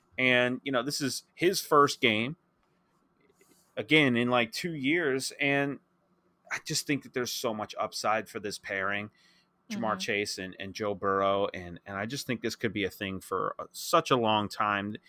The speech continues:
Speaker 1: maybe eight years or potentially even longer, where, where these guys are just a premier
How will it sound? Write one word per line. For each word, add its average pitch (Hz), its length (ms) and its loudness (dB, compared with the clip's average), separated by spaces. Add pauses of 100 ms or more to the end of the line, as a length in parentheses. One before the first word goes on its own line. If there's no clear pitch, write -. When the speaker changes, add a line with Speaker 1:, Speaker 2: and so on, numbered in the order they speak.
(260)
Speaker 1:
maybe 107 400 -2
eight 135 240 2
years 107 560 0
or 98 340 -6 (160)
potentially 143 720 -4
even 110 340 -4
longer, 98 520 -4 (380)
where, 107 400 4
where 104 180 0
these 110 260 -2
guys 95 340 2
are 92 80 -6
just 90 580 -6 (440)
a 101 160 -6 (100)
premier 110 1080 2